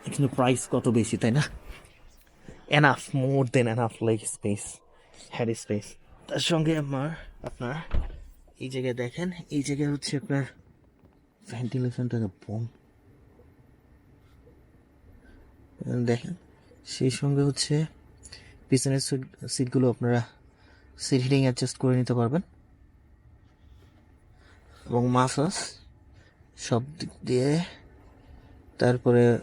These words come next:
মিউজিক, এবং এখানে আপনার দুইটা এয়ার ফ্যান আছে। একটু লাইট নেই, মনে হচ্ছে লাইট নেই বলতে ভিতরে অন্ধকার মনে হচ্ছে গাড়ির, কারণ ইয়ের ভিতরে তো।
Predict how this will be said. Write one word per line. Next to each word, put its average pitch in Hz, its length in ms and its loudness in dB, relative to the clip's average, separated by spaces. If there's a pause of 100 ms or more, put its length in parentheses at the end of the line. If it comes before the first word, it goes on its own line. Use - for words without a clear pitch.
(120)
মিউজিক, 127 440 2 (1000)
এবং 131 240 6
এখানে 123 360 2
আপনার 131 340 2 (2250)
দুইটা 127 280 2
এয়ার 131 340 6
ফ্যান 120 300 0
আছে। 151 200 0 (1040)
একটু 151 720 4 (140)
লাইট 143 340 0 (120)
নেই, 123 140 -2
মনে 127 240 -2
হচ্ছে 127 220 -4
লাইট 123 280 0
নেই 135 80 0
বলতে 131 220 0
ভিতরে 120 300 -2
অন্ধকার 127 480 0
মনে - 160 -6
হচ্ছে - 340 -8
গাড়ির, - 260 -8 (840)
কারণ 135 320 2 (840)
ইয়ের 160 260 -2
ভিতরে 147 380 -4
তো। 143 340 -2